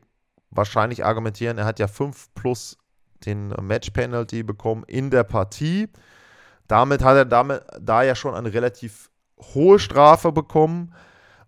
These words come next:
Und ich glaube ganz einfach, dass die N H L da auch wieder agiert mit, „Naja, Mark Stone ist nicht verletzt und wir würden ganz gerne noch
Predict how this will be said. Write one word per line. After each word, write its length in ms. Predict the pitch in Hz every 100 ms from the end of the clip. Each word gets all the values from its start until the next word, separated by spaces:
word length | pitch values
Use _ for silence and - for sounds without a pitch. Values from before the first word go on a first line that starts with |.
| _ -
Und 240 | 139 143
ich 160 | 135 -
glaube 300 | 131 135 135
ganz 240 | 127 120
einfach, 520 | - 120 117 120 - - _
dass 320 | _ - 104
die 140 | - 90
N 120 | 98
H 200 | 104 98
L 120 | 101
da 120 | 101
auch 220 | 87 98 113
wieder 160 | 107
agiert 380 | 95 101 104 104
mit, 220 | 104 104
„Naja, 240 | 98 110 123
Mark 260 | 98 101
Stone 280 | - 107 110
ist 120 | 95
nicht 140 | 101 -
verletzt 440 | 98 101 143 -
und 180 | - 127
wir 160 | 113 95
würden 260 | 113 135
ganz 280 | 117 107 -
gerne 340 | - 98 120 120
noch 340 | 110 110 -